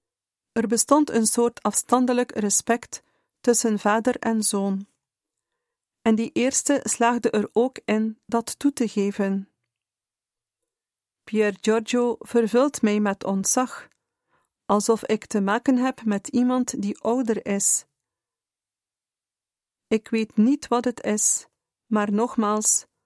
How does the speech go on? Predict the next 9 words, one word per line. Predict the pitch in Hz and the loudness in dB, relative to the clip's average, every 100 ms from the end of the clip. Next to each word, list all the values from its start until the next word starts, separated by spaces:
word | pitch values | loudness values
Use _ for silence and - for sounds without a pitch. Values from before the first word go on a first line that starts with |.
| _ _ _ | _ _ _
soms | - - 269 285 | -4 2 2 2
vervult | - 220 240 240 - | 0 0 2 2 0
hij | 226 226 | 0 2
me | 214 | 2
met | 208 202 | 0 -4
ontzag," | - 196 196 208 202 - - _ _ _ _ _ _ _ | -4 -4 -2 -2 -4 -6 -20 _ _ _ _ _ _ _
bekende | 202 - 214 226 - | -6 0 0 2 0
hij | 214 214 | 0 -2
eens | - 208 208 208 - | -2 0 0 -2 -4